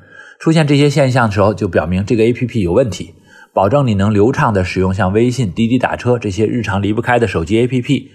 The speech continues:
就需要挨个进行测试。这个事情听起来挺简单的，但是要知道，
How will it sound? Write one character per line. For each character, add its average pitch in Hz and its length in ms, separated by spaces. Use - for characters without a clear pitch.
就 135 140
需 135 140
要 123 80
挨 139 280
个 131 160
进 113 160
行 107 160
测 110 220
试。 - 220
这 175 80
个 165 80
事 147 140
情 120 120
听 131 160
起 127 120
来 87 100
挺 104 160
简 104 220
单 90 180
的， - 160
但 113 140
是 117 80
要 101 100
知 95 100
道， 101 220